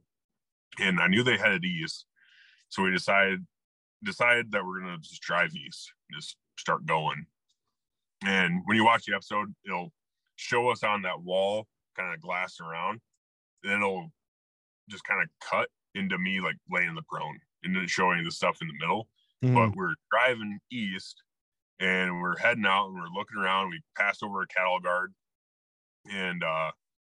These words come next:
Speaker 1: pretty much right after we got to this next pasture, we passed around this little drainage there and around this big, this big ass mesquite bush. There was, I don't know, thirty antelope, and he was the man of,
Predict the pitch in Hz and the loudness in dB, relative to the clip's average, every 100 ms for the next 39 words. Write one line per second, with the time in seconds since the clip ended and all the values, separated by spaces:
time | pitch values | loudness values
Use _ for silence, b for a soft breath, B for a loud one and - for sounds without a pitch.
0 | _ _ _ - 120 - 101 98 95 85 | _ _ _ -4 -4 0 0 0 -4 0
1 | 92 85 80 - - 90 - - 85 90 | 0 0 -18 -18 -4 -4 -4 -6 -2 -2
2 | 90 - 80 - b b b - 85 - | -4 -6 -6 -6 b b b -6 -6 0
3 | 92 92 - 90 87 90 - _ _ - | 2 2 2 2 2 0 -6 _ _ -4
4 | 98 82 78 82 85 92 104 113 113 120 | -4 -2 -6 -2 0 2 0 -2 2 4
5 | 123 131 _ _ _ _ 87 87 92 85 | 4 2 _ _ _ _ -2 0 0 -4
6 | _ 95 87 82 _ _ _ _ 101 - | _ -6 -6 -10 _ _ _ _ -12 -12
7 | _ _ - 101 95 92 87 82 - 101 | _ _ -4 0 4 6 4 -2 -10 -8
8 | 90 82 85 - - - 87 82 - _ | -6 -4 -4 -4 -10 -4 -4 -4 -10 _
9 | _ _ _ - - _ _ 80 80 71 | _ _ _ -16 -16 _ _ -8 -6 -6
10 | - _ _ _ _ - - 80 80 80 | -10 _ _ _ _ -12 -6 -2 0 0
11 | - _ - 71 76 87 80 78 71 - | -2 _ -6 -2 2 2 2 -4 -4 -14
12 | _ _ _ _ - 82 80 78 - _ | _ _ _ _ 0 0 0 -4 -10 _
13 | _ 82 87 87 90 92 92 | _ -4 2 4 4 4 2